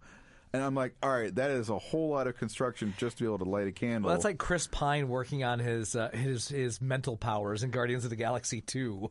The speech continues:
Speaker 1: Yeah, and so, yeah, I was talking recently about how that, you know, people say, like, "Why don't you give more, like, one yap or one star reviews?"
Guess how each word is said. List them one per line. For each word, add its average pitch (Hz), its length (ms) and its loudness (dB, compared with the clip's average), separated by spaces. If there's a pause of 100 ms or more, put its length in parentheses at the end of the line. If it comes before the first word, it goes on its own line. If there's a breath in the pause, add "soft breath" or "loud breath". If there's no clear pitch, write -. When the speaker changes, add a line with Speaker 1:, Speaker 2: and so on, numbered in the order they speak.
Speaker 1:
Yeah, 127 360 0 (100)
and 160 100 -2
so, 202 240 2 (260)
yeah, 185 220 0
I 202 80 2
was 214 140 0
talking 214 340 0
recently 160 300 0
about 131 180 2
how 131 200 2
that, 117 180 2
you 117 80 0
know, 117 60 0
people 156 180 0
say, - 100 0
like, 123 160 2
"Why 139 220 2
don't 165 140 0
you 139 100 0
give 123 280 -4
more, 120 440 2
like, 107 160 0
one 117 320 0
yap 107 420 0
or 101 120 0
one 110 300 0
star 107 300 2
reviews?" 98 720 0